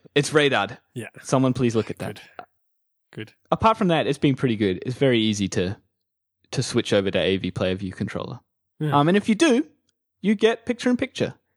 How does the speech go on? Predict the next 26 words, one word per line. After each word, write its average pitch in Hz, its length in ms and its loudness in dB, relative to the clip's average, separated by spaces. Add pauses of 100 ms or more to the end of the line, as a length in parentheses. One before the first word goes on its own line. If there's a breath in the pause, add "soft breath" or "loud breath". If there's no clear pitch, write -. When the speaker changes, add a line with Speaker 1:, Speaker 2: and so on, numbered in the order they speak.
Speaker 1:
So 170 160 2
kinda 220 280 4
like 185 220 2
how 160 400 2 (300)
AirPlay 151 480 4
just 131 180 -2
magically 127 480 2
works, - 480 0 (300)
picture-in-picture's 135 600 0
the 117 120 -2
same. 95 420 0 (380)
And 127 120 2
if 120 100 -8
you 123 60 2
don't 143 340 2
wanna 107 160 -2
support 104 340 -2
it, 104 80 -4
you 104 300 -2
opt 117 340 0
out 92 360 0 (200)
Speaker 2:
Yeah. 113 140 -14 (220)
Speaker 1:
rather 107 260 2
than 101 200 0
opting 98 360 -2
in. 82 260 -8